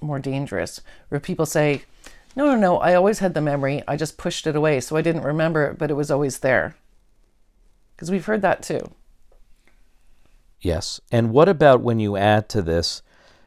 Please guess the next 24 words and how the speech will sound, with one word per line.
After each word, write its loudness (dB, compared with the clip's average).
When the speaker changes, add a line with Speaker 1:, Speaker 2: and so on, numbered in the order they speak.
Speaker 2:
um, 2
that 2
there's 6
a 0
risk 2
of -2
a 2
witness 2
honestly 2
believing 0
in -2
the -2
reality 2
of 0
a 2
recovered 0
memory 0
that -2
may -2
be -4
confabulated 0
or -2
mixed -4
up 0